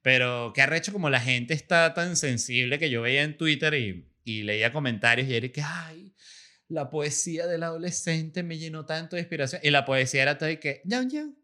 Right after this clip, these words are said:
y la democracia". ¿Qué es eso? La unión y la democracia. Está todo bien, la unión, la democracia. Entonces, bueno, eh, a mí me pareció súper X, pero chévere.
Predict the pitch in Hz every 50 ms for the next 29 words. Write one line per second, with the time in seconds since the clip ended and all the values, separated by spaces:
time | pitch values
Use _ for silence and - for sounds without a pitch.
0 | _ _ 180 170 156 143 131 120 101 92 - - 85 78 - - - - _ _
1 | _ _ _ _ - 104 87 101 117 127 123 - 151 131 104 - - - - _
2 | - 101 90 85 85 82 76 76 90 113 147 180 233 - 320 311 302 311 - 254
3 | 240 - _ _ _ _ 392 370 359 311 247 220 170 156 165 185 202 185 165 147
4 | 143 139 151 160 160 160 151 143 135 127 - 107 95 101 - - 127 - - -
5 | - - 147 151 147 170 170 170 240 240 208 160 139 135 135 160 - - 131 127
6 | 127 123 120 113 117 120 123 135 156 180 156 131 - 143 127 - 180 175 156 135
7 | 135 135 135 180 175 - - 151 127 123 113 - - 165 156 156 160 165 165 160